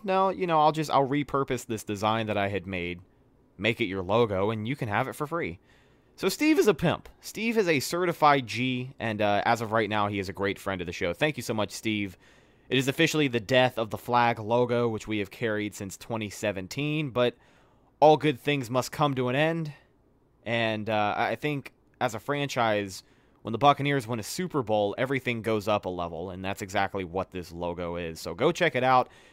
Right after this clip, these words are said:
If you haven't seen it, you can see it on YouTube or social media. If you haven't seen it, then you, chances are you don't listen to the show. But, uh, but yeah, welcome back. Episode one seventy-four. I'm your host, as always, Rhett Matthew. My good buddy Evan Wanish is here,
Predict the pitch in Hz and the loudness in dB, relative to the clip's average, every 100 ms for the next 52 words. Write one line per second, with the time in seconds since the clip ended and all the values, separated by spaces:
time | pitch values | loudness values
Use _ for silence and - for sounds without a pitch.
0 | _ - 110 123 127 120 - 123 123 120 | _ -10 2 4 4 2 -4 -2 -2 -4
1 | 117 101 98 - 117 107 104 104 101 104 | -6 -8 -8 -4 -2 0 -2 -4 -2 -4
2 | 110 110 107 104 95 - 92 123 110 101 | -4 -2 -2 -2 -6 -10 -6 -2 -2 -2
3 | 95 101 101 95 92 143 160 135 120 123 | -6 -6 -4 -4 -4 0 2 2 0 -6
4 | 117 107 - 101 95 92 92 101 _ - | -4 -4 -4 -4 -4 -6 -8 -10 _ -6
5 | 139 120 107 107 92 104 101 104 90 82 | -4 -2 0 0 0 -4 -6 -8 -10 -10
6 | - 78 78 80 107 87 104 95 87 _ | -8 -8 -10 -6 -4 -2 -2 -2 -4 _
7 | - - _ _ - - 269 190 202 185 | -20 -20 _ _ 0 6 8 8 6 2
8 | 90 - 123 127 156 135 160 160 - 147 | 0 0 -2 6 6 8 4 4 4 4
9 | 139 123 - 139 143 131 135 123 131 120 | 4 0 2 4 4 2 0 0 -2 -2
10 | 120 123 120 117 113 120 123 - 120 143 | -2 0 0 -4 -4 -4 -4 -4 -6 -4
11 | 117 107 110 113 117 117 113 107 95 90 | -4 -4 -2 -2 -2 -2 -2 -4 -6 -6
12 | 104 110 104 78 92 - 131 147 | -4 -2 -4 -8 -10 -6 -4 -2